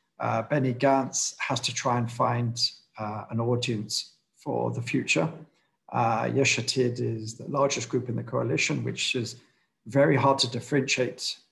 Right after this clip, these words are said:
uh, between blue and white and Yesh Atid. <coughs>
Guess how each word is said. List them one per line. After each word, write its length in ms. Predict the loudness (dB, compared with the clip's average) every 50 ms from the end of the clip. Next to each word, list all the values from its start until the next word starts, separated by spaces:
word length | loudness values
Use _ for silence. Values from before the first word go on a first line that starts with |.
| _ -10
uh, 320 | -6 -6 -4 -4 -4 -6 -6
between 320 | -8 -6 -4 -2 -2 -2
blue 180 | -2 0 0 0
and 140 | 0 0
white 240 | 0 0 -2 -2 -4
and 80 | -6 -10 -10
Yesh 180 | -6 -6 -4 -4
Atid. 360 | -2 2 4 4 4 2 -2 -8 -16 -20 -20 -20 -20 -20 -20 _ _ _ 4
<coughs> 680 | 6 8 8 8 8 6 6 6 4 4 4 4 2